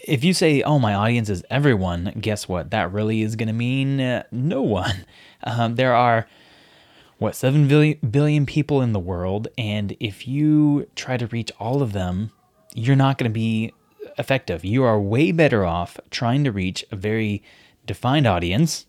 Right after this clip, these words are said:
and go kinda take, take a, a niche down and try to reach them. And, but in order to do that, you know, I, I know it's kinda hard to say, "Oh, but Wesley, like, how am I gonna distill my audience down to just one person type?" Well, do it most of the time. People,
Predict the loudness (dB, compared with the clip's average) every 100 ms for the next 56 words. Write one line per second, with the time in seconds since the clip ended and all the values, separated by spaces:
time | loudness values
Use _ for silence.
0 | _ -6 -2 -2 -4 -8 -12 -4 -2 0
1 | -4 -10 -8 -6 -6 -10 -16 -18 -12 -12
2 | -12 -12 -8 -6 -6 -8 -8 -4 -2 0
3 | 0 0 0 -4 _ _ _ -4 0 0
4 | 0 -2 -2 -2 -4 -6 -8 -10 -18 -20
5 | -20 -20 -6 -2 -2 -2 _ _ _ -8
6 | 0 0 0 -6 _ _ -2 0 2 2
7 | 0 0 -2 -4 -4 0 0 0 -2 -4
8 | -4 -6 -4 -2 -2 -4 -6 -4 -2 -2
9 | -4 -4 -4 -6 -4 -2 0 0 -2 -2
10 | -4 -6 -6 -2 -2 -2 -2 -2 -2 -4
11 | -4 -6 -8 -4 0 0 0 -4 -8 -8
12 | -10 -14 -20 -20 -14 -4 -2 0 0 0
13 | 2 2 0 0 -2 0 -2 -2 -4 -2
14 | 0 -2